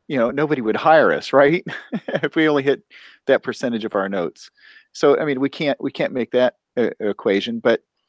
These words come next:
there are so many things, just the training, the focus, right? And o-, of course, it's not like we're up against an orchestra or a conductor, although we might feel like it sometimes, <laughs> right? The battle. Uh,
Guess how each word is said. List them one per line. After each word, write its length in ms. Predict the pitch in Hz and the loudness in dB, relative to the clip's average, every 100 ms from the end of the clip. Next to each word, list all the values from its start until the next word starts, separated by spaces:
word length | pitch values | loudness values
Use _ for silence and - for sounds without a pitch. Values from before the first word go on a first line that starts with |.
| _ _ _ _ _ _ _ _ - | _ _ _ _ _ _ _ _ 2
there 140 | 135 | 2
are 60 | 127 | 2
so 200 | - 160 | -2 -2
many 200 | 147 135 | -2 -4
things, 400 | 143 135 120 - | -2 -2 -4 -2
just 240 | 127 - | -4 -4
the 80 | 95 | -10
training, 640 | - - 123 120 120 123 _ _ _ | -8 -2 0 0 -2 -4 _ _ _
the 60 | 87 | -10
focus, 840 | - - 110 110 117 117 - - - _ _ _ _ _ | -8 2 4 6 2 0 -10 -14 -18 _ _ _ _ _
right? 340 | 110 107 113 - | 2 2 2 -2
And 560 | 113 101 101 104 101 - - _ _ _ _ - | -2 0 0 -2 -6 -10 -20 _ _ _ _ -2
o-, 60 | - | 0
of 160 | - | 0
course, 300 | - 117 - | 0 0 0
it's 200 | 131 120 | -4 -2
not 160 | 147 123 | 0 4
like 240 | 120 - | 4 2
we're 220 | 117 110 - | 2 2 2
up 160 | 127 131 | 0 0
against 340 | 117 113 - | -2 -4 -4
an 80 | 107 | -2
orchestra 540 | 104 113 104 - 90 90 | -2 -2 -4 -2 -2 0
or 140 | 101 | 0
a 40 | 101 | -2
conductor, 440 | 104 107 - - | 0 0 0 -6
although 340 | - 92 90 73 | -4 0 0 -2
we 140 | 90 | -6
might 200 | 85 85 | -6 -6
feel 200 | - 160 | 0 4
like 200 | 127 78 | 6 4
it 120 | - - | -2 -10
sometimes, 680 | 82 82 90 80 98 - | -10 -8 -4 -4 -6 -2
<laughs> 0 | |
right? 260 | 117 107 107 | 0 0 0
The 80 | 98 | -2
battle. 480 | 104 95 87 85 _ _ - - _ _ | 2 2 2 -2 _ _ -20 -20 _ _
Uh, 200 | 110 92 | -2 -2